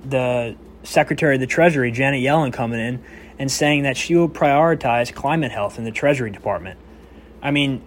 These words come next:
prioritizing climate health in the Treasury Department, that's a pretty big statement. And it's definitely something that will bring a nice tailwind for E V companies. Um, that,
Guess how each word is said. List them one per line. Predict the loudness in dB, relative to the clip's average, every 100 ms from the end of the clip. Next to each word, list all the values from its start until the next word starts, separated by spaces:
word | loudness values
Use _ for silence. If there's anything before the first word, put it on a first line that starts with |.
| -18 -8
prioritizing | 2 6 8 8 6 4 4 0 -2
climate | 2 4 4
health | 4 4 2 -4
in | -4
the | -4
Treasury | -2 0 2 4
Department, | 2 4 4 4 2 -4 -6 -2
that's | 0 0
a |
pretty | 0 2
big | 2 0
statement. | 0 0 0 -6 -12 -20 -20 -20 -20 -20 -14 -4
And | 0 2 0 -2
it's | -4 2
definitely | 4 6 4 -2
something | 2 2 2 0 2
that | 2
will | 2
bring | 0 -2
a | 0
nice | -2 -2
tailwind | 0 2 2 0 -4
for | -4 -4 -4
E | -4
V | -2 -2
companies. | -2 -6 -6 -10 -12 -16 -20 -20 -20 -20 -20 -20 -20 -20 -20 -16 -4
Um, | 0 0 0 -4 -8 -14 -20 -20 -12
that, | -2 4 4 4